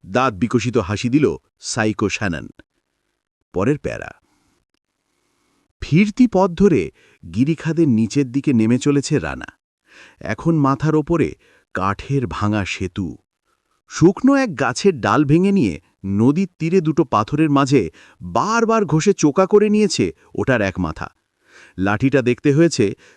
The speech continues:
ছ ফুটি কাঠের বর্ষার মতো। ওর ধারণা, গ্রাম থেকে পিছু নেয়নি কেউ। তবুও পায়ের চিহ্ন আড়াল করতে অগভীর নদী পেরিয়ে গেল রানা।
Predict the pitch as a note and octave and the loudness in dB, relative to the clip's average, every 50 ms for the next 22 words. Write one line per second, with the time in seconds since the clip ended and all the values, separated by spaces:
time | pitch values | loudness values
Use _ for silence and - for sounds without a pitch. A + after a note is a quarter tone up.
0 | _ _ - - - - A2+ B2 B2+ - - D3+ C3 - D#3 C#3+ - A#2+ G#2 G#2 | _ _ -10 -10 -6 -4 -2 -2 -2 0 -2 -2 -2 0 -4 -4 -2 -2 -4 -2
1 | - B2 C3 B2 G#2 A2+ A#2 G#2 - - A#2 G#2+ G2 F#2 F2 - - C2 A#1 - | 0 0 0 0 2 0 0 0 0 -2 -2 -2 -2 -2 -4 -6 -10 -12 -14 -14
2 | _ _ _ _ _ _ _ - - _ - - F#3 F3+ D3+ C3+ C3 F3 G#3 G#3 | _ _ _ _ _ _ _ -20 -20 _ 2 2 2 2 2 0 2 2 4 4
3 | F#3 C3+ C3 D3 - _ _ _ _ _ _ F#2+ G2+ B2+ D3 E3 F#3+ G3 F#3+ - | 4 2 0 0 -4 _ _ _ _ _ _ -6 -4 0 0 2 2 2 2 2
4 | G3 F3 G3 F#3 - - D#3 C#3+ - F#3 F#3 F#3 F#3 F#3 F#3 F#3 E3+ - - G2+ | 0 2 2 0 0 -2 -4 -2 0 2 2 2 4 4 2 2 2 2 0 0
5 | F2+ E2 C2+ B1+ - _ _ _ _ _ _ _ _ _ B2+ B2+ B2+ C#3+ D3+ C#3 | 0 0 -4 -8 -14 _ _ _ _ _ _ _ _ _ 2 2 4 6 4 4
6 | A#2+ - - G2+ G#2 B2+ D#3+ F3 E3 - - F3+ E3+ F3 F3+ F3 - A#2+ B2 C3 | 4 2 -2 0 0 2 2 0 0 -2 -4 -4 0 2 0 0 2 0 0 2
7 | D3 D3+ C#3+ B2 A#2+ A2 - _ F#2+ D#2+ A#1 - _ _ _ _ _ _ - G#2+ | 2 0 2 2 0 0 0 _ -6 -6 -6 -10 _ _ _ _ _ _ -2 0
8 | A#2+ C3+ C3+ D#3 D#3+ C#3+ C#3+ F3 F#3+ E3 C#3+ B2+ B2 B2+ C3 C3+ D#3 C#3+ - C3 | 0 2 4 4 2 4 4 2 2 4 4 4 4 2 2 0 -2 -2 0 0
9 | C3 C3+ D3+ D3 C3+ C3 C#3 C3+ C3 A#2 G2+ F#2 F2 E2 C#2 A1+ - | 0 2 2 2 2 2 2 2 2 2 0 -2 -4 -4 -6 -8 -12